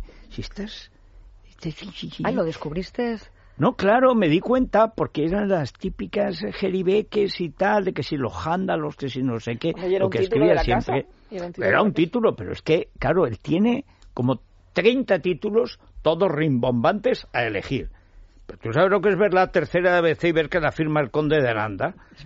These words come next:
Speaker 1: Dice,
Speaker 2: maravilloso.
Speaker 1: "a que
Speaker 3: Pues,
Speaker 1: dirige el periódico Carlos tercero". O sea, es que, claro, estas cosas, eh, tal.
Speaker 2: Pero no mentía,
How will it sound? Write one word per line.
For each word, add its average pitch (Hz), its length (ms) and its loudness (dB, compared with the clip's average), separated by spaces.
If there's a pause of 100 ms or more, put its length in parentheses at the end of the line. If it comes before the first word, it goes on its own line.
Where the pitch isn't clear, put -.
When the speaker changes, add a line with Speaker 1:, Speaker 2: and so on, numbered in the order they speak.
(120)
Speaker 1:
Dice, 147 280 2
Speaker 2:
maravilloso. 220 160 0
Speaker 1:
"a 147 60 4
que 151 160 2
Speaker 3:
Pues, 156 80 4
Speaker 1:
dirige 180 360 4
el 233 120 8
periódico 214 500 8
Carlos 175 380 2
tercero". 123 460 2
O 302 360 -4
sea, 262 340 4
es - 100 0
que, - 180 0
claro, 190 400 2 (260)
estas - 220 -4
cosas, 190 680 2
eh, 107 480 -4
tal. 196 180 2
Speaker 2:
Pero 208 200 0
no 196 100 -2
mentía, 285 540 -4